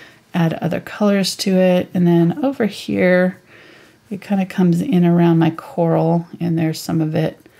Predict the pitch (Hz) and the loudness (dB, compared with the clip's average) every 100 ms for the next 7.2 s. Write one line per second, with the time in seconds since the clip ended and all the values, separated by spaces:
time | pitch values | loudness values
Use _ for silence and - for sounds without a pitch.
0 | _ _ _ _ _ - 165 160 180 170 | _ _ _ _ _ -6 -6 -6 -10 -4
1 | 156 - 160 156 151 151 - - 151 147 | -4 0 0 2 0 -4 -6 -2 2 2
2 | 160 170 - _ _ _ _ _ - - | 2 -2 -6 _ _ _ _ _ -20 -20
3 | - _ _ _ - 160 156 139 - 220 | -20 _ _ _ -8 -4 -4 -6 -4 0
4 | 208 202 196 190 - 165 160 165 170 - | 2 2 0 -4 -6 -4 -2 -2 -6 -12
5 | - - 165 165 - - 160 - 160 165 | -16 -6 -4 -4 -8 -8 -6 -4 -4 -6
6 | - 165 160 147 - - 165 160 160 160 | -8 -12 -6 -6 -6 0 2 2 2 2
7 | 165 160 | 2 0